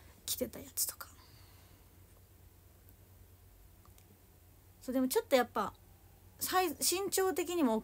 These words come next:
きいからさ、そう、ちょっとだけ、なんか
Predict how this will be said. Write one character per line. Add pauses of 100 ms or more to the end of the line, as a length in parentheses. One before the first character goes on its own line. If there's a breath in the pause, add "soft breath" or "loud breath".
き
い
か
ら
さ、 (1400)
そ
う、 (1120)
ち
ょ
っ
と
だ
け、 (100)
な
ん
か